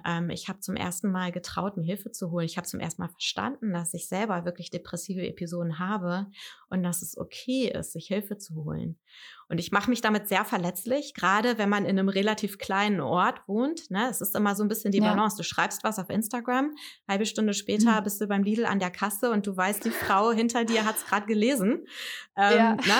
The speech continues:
Speaker 1: Man muss halt
Speaker 2: <laughs>
Speaker 1: sehr aufpassen, auch wie viel man preisgibt, auch dass man irgendwie jetzt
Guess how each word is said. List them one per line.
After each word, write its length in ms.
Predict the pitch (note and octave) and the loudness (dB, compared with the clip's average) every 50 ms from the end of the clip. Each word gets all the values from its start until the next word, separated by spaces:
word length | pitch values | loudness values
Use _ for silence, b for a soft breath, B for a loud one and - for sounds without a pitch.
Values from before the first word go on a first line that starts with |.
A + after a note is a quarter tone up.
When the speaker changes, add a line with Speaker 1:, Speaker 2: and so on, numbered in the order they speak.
| D4+ C#4+ - | 4 4 4
Speaker 1:
Man 160 | A3 A3 A3+ | 4 4 6
muss 160 | A3+ E4 D4 | 6 6 4
halt 220 | B3+ A3+ A3+ A3+ - | 4 2 2 2 2
Speaker 2:
<laughs> 0 | |
Speaker 1:
sehr 240 | A3 G#3+ G#3 - | 4 4 4 4
aufpassen, 520 | - G#3+ - - C4 A3+ A3+ A3+ - A3+ G#3 | 2 0 0 0 0 0 0 2 0 -2 0
auch 320 | - - F#3+ G#3 G#3 - - | 2 2 2 2 0 0 -2
wie 60 | G#3 | -4
viel 240 | - - A#3 A#3 A#3+ | -2 0 2 2 4
man 160 | A3+ F#3+ F#3 | 4 2 0
preisgibt, 680 | - - F#3+ A3+ C4+ C4+ - - C4 C4 C4 - - | -2 -2 0 0 0 -2 -2 -2 -2 -2 -2 -2 -2
auch 220 | - - F#3+ G3 | 0 0 0 -2
dass 280 | - - F#3+ F#3 F#3 - | -4 -6 -6 -6 -4 -2
man 220 | G3+ F#3+ F#3 F#3 | -2 -2 -2 -2
irgendwie 500 | - - F#3+ G3 F#3+ E3+ E3+ F3+ F3+ F3+ | -2 0 0 2 0 0 0 -2 -4 -4
jetzt 380 | - - E3+ E3 - - - - | -2 -2 -2 -2 -2 -6 -8 -10